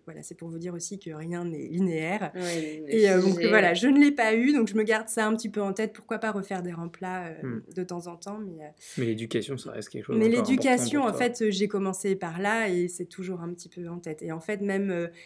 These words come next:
Speaker 1: même dans la question du gîte, en fait, c'est, euh, le rapport, euh, à l'apprentissage, le rapport à soi. Euh, enfin, voilà, c'est, pour moi, tout ça, c'est un petit peu lié
Speaker 3: Hmm.
Speaker 1: aussi, euh, même s'il n'y a pas vraiment de,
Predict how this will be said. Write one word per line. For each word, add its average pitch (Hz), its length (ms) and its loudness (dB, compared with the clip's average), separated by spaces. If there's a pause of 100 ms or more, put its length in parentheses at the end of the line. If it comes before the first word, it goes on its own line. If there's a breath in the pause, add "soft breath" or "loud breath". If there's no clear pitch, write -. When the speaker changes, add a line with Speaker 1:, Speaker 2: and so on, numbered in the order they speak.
(160 loud breath)
Speaker 1:
même 208 180 2
dans 208 100 2
la 190 140 2
question 202 440 -4
du 196 200 -2
gîte, 247 320 -2
en 185 120 -4
fait, 226 220 -4
c'est, 190 360 -2
euh, 170 160 -2 (320 loud breath)
le 190 160 2
rapport, 185 560 -4
euh, 165 480 -4
à 175 100 -2
l'apprentissage, 190 720 -4
le 190 80 -2
rapport 170 380 -8
à 160 100 -10
soi. 202 300 -4 (320)
Euh, 160 320 -6
enfin, 170 160 -10
voilà, 170 260 -10
c'est, 160 220 -16
pour - 180 -16
moi, 190 140 -8
tout 196 140 -12
ça, 202 180 -12
c'est 196 140 -14
un 175 100 -10
petit 170 160 -16
peu 170 140 -14
lié 170 260 -10
Speaker 3:
Hmm. 165 60 -10
Speaker 1:
aussi, 131 380 -10
euh, 165 40 -18 (800)
même 170 160 -6
s'il 170 260 -8
n'y 165 140 -6
a 151 60 -8
pas 170 180 -8
vraiment 160 380 -8
de, 147 260 -10